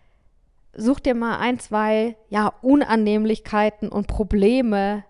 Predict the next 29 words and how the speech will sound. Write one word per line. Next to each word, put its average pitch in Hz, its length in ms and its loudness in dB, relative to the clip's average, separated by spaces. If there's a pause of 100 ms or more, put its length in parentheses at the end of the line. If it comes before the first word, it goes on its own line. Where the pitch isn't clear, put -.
(160)
in 214 80 -2
deiner 202 240 2
jetzigen 202 520 -2
Phase 196 520 -4
raus 185 560 -2 (640)
und 202 300 -4
versuch 214 300 0
dein 202 180 6
Future 240 400 0
Self 202 320 0
zu - 220 -8
channeln 208 720 0
und 208 200 -6
überleg 202 420 0
dir, 202 220 -4
was 202 200 -8
könnte, 190 600 -4 (720)
ja, 196 240 -8
was 190 160 -8
könnte 196 300 -4
an 190 160 -4
der 190 220 -4
Phase 190 580 -2
rückblickend - 920 -6
dann 190 160 -6
doch 185 160 -4
das - 260 -8
Schöne 175 360 -6
sein. 165 440 -8